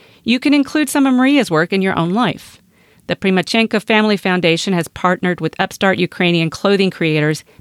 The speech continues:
P P Partem, that's P P P A R T E M, to produce some great hoodies featuring some of Maria's most fantastical creatures and some great background on what each of those creatures meant to Maria.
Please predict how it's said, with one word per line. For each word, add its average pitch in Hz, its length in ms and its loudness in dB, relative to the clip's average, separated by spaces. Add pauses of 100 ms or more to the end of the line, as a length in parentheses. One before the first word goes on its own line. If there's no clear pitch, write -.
P - 140 -2
P - 180 -2
Partem, 170 640 -2
that's - 220 -10 (100)
P 208 260 -2 (100)
P 185 300 -4
P 190 380 -4
A 165 280 0
R 156 200 -2
T - 360 -8
E 165 220 -4
M, 170 300 2 (400)
to - 120 -4
produce 220 340 0
some 240 120 0
great 247 280 0
hoodies - 540 -2
featuring 190 340 -4
some 196 240 -2
of 185 80 0
Maria's 180 360 0
most 185 240 0
fantastical 196 680 -2
creatures 160 760 -4 (500)
and 240 320 2
some 202 140 -2
great 185 240 0
background 180 400 0
on 156 80 -2
what 165 120 0
each 165 180 -4
of 165 60 0
those 156 160 0
creatures 165 420 -2
meant 170 240 0
to 175 100 -4
Maria. 151 480 -2